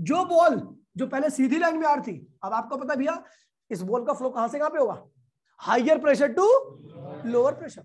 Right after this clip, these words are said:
Higher pressure टू, अब ये ball की direction जो इस डायरेक्शन में आ रही है वो ऐसे नहीं आएगी, ऐसे घूम जाएगी। समझ में आई बात नहीं आई?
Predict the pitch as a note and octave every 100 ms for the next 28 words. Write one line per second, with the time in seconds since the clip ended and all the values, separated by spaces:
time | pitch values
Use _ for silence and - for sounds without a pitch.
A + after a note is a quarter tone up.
0 | _ - A#3+ D4 D4+ C4 C#4+ F#4 C5 -
1 | - _ - - - A3 D4+ G#3 C4 D#4
2 | E4+ D#4+ D4 D4+ D4 E4 D#4 F#4 F4+ D4+
3 | D4+ D4 C#4+ G#3+ B3+ C4 A#3+ C4+ C#4+ G#3+
4 | E3 - - - G3 G3 E3+ D#3+ D3+ C3
5 | _ _ _ _ _ _ _ _ _ -
6 | A3 C4 D4+ D#4 E4 E4+ E4